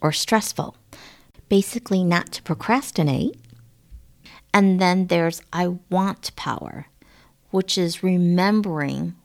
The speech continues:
what you really want. So when we talk about motivation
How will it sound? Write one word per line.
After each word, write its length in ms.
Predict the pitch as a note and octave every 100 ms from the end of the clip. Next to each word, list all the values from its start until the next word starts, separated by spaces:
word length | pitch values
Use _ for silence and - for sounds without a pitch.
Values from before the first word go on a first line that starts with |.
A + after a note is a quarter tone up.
| -
what 180 | E3 E3
you 140 | E3
really 300 | D3+ D3 D3+
want. 520 | C#3 C3 - - - - _ _ - - _ _ _ _ _ _ _
So 180 | - F#3
when 220 | E3 E3
we 160 | F3+ C4
talk 400 | - - G#3+ G#3+
about 420 | A3 F3 E3+ E3 _ _ _ -
motivation 1160 | E3 F#3 F#3+ F3+ F3 G#3 B3+ - A#2 - F3